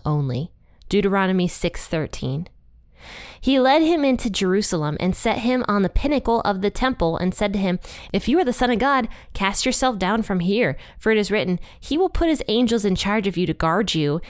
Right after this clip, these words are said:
and on their hands they will bear you up, lest perhaps you dash your foot against a stone.'"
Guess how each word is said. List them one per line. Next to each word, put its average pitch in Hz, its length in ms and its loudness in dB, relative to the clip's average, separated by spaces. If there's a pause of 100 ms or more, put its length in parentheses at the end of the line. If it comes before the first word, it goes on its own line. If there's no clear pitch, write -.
(200)
and 196 260 2 (240)
on 247 220 2
their 294 160 2
hands 247 500 0
they 196 120 0
will 180 120 2
bear 190 220 0
you 202 240 2
up, 170 260 0 (240)
lest 196 240 -2
perhaps 214 380 -2
you 185 80 0
dash 175 300 0
your 151 100 -2
foot 202 220 -2
against 156 280 -2
a - 60 -6
stone.'" 101 460 -4